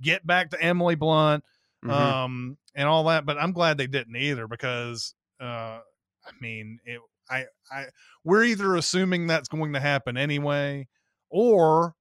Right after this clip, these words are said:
Speaker 1: it sets up the third movie where they
Speaker 2: Yeah,
Speaker 1: are
Speaker 2: or we'll
Speaker 1: apart
Speaker 2: s-
Speaker 1: and, and they have to figure out there's some other obstacle to get back together and everything. Becomes like Game
Speaker 2: No,
Speaker 1: of Thrones.
Speaker 2: exactly. I'm, I'm the same way. I mean, if there's never a third one, this is fine.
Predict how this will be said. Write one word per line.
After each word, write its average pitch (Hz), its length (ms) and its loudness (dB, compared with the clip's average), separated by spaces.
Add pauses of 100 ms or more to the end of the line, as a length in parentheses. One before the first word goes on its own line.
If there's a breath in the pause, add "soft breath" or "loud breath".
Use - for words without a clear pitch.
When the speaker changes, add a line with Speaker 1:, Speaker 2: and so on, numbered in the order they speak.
(120)
Speaker 1:
it 160 200 0
sets 180 420 -2
up 170 280 2
the 143 200 -2
third 196 400 4
movie 147 320 0
where 147 200 2
they 143 140 2
Speaker 2:
Yeah, 185 160 6
Speaker 1:
are 202 200 6
Speaker 2:
or 120 100 0
we'll 143 140 6
Speaker 1:
apart 139 140 4
Speaker 2:
s- 147 60 -6 (120)
Speaker 1:
and, 147 680 0
and 143 440 0
they 139 100 4
have 147 200 0
to 131 60 -8
figure 143 420 0
out 143 340 4 (520 soft breath)
there's 160 140 0
some 165 160 0
other 170 280 2
obstacle 135 500 0
to 135 80 -6
get 135 180 -4
back 139 260 0
together 120 680 -4
and 123 120 -6
everything. 110 360 -10
Becomes 147 280 -4
like 120 140 -4
Game 185 80 2
Speaker 2:
No, 156 100 4
Speaker 1:
of 139 80 0
Thrones. - 100 -4
Speaker 2:
exactly. 113 460 2
I'm, 123 280 -2
I'm 135 160 0
the 143 80 -2
same 131 320 0
way. 123 280 2
I 107 40 0
mean, 110 220 -2
if 120 140 -2
there's 135 200 0
never 135 300 2
a 123 60 2
third 120 340 0
one, 131 380 -6
this 113 340 -4
is 107 100 -10
fine. 117 560 0